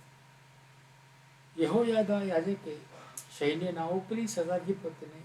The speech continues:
બહાર બોલાવીને તેઓને કહ્યું, "તેને સૈનિકોની હારોની વચમાં થઈને બહાર કાઢો, અને જે કોઈ તેની પાછળ જાય, તેને તલવારથી મારી નાખો."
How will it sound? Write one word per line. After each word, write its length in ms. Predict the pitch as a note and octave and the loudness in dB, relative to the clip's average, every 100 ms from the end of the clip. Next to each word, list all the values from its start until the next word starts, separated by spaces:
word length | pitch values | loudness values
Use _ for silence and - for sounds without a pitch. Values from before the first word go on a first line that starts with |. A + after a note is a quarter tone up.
| - | -8
બહાર 320 | C#3 D3+ F#3+ | -4 -2 -4
બોલાવીને 580 | F3+ F3 F#3 F#3+ E3 D3+ - - - - - - | -4 -4 -4 -4 -4 -10 -16 -20 -20 -20 -16 -4
તેઓને 400 | D#3 D3+ D3 D#3+ | -2 -2 -4 -2
કહ્યું, 300 | A#3+ A3 C3+ B2+ - - - - - - - - - - - - | 4 4 4 -4 -14 -20 -20 -20 -20 -20 -20 -20 -20 -20 -20 -6
"તેને 380 | D3 E3 F3 G3 | -4 -2 0 -2
સૈનિકોની 920 | - D#3+ F3 G3 G#3 G#3+ G3+ G#3 G3 | 0 0 2 2 0 2 4 4 2
હારોની 640 | C3+ C#3 D#3+ F#3 F3+ F3 | 0 -4 -2 -2 -4 -6
વચમાં 580 | D#3+ D3 D3 D#3+ D#3+ D#3+ | -6 -6 -8 -12 -12 -4
થઈને 300 | D3+ D#3+ D#3+ C#3+ | -4 -4 -10 -6
બહાર 300 | B2+ A#2+ C#3 - | -4 -4 -6 -8
કાઢો, 220 | E3 C#3+ - - - - - - - - - - - - - | -8 -8 -10 -16 -20 -20 -20 -20 -20 -20 -20 -20 -20 -20 -8
અને 280 | A3 G3+ B2+ - - - - | 0 2 0 -6 -18 -20 -12
જે 260 | G#2 A#2+ C3 - | -6 0 0 2
કોઈ 180 | A3 | -2
તેની 340 | A3 G3+ F#3+ F#3 - | 0 -2 -2 -4 -6
પાછળ 340 | D3 C3+ F#3 | -8 -4 -4
જાય, 300 | C#3 B2 B2+ - - - - - - | -2 -4 -6 -14 -20 -20 -20 -20 -12
તેને 320 | F3 G3 E3+ D#3 - - - | -2 -2 -2 -8 -14 -18 -10
તલવારથી 560 | D3 D#3 F3+ F3+ - | -4 2 2 0 -6
મારી 400 | D#3+ C#3+ B2+ B2+ | -8 -4 -2 -2
નાખો." 340 | C#3 D3 - | -4 -8 -16